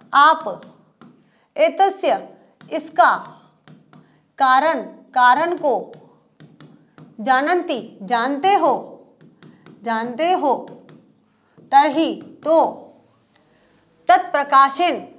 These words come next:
उसे बताकर, उसे बताकर अनुग्रहीतव्यो अस्मि,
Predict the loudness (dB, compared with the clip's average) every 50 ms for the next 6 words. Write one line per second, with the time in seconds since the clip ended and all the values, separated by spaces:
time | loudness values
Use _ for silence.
0 | _ -14 -14 -8 -4 -2 -2 0 2 0 0 2 2 4 2 2 4 4 4 4
1 | 4 2 -4 -14 -20 -20 _ _ _ _ _ -20 -20 -20 _ _ _ _ _ -20
2 | -20 -20 _ -16 -14 -10 -4 -2 -2 -2 -2 -4 -8 -14 -20 -20 _ _ _ -20
3 | _ _ _ -20 -20 _ _ _ -20 -20 -14 -6 -2 -2 0 2 2 2 2 2
4 | 0 2 2 2 2 2 2 -4 -16 -20 -20 -20 _ _ _ _ _ _ _ _
5 | _ _ _ -6 -2 0 0 0 0 0 0 0 -2 0 -2 -4 -4 -2 -2 0
6 | 0 0 -2 -2 0 4 4 6 4 4 0 -4 -6 -6 -6 -4 -2 0 0 0
7 | 0 -2 -6 -12 -18 -20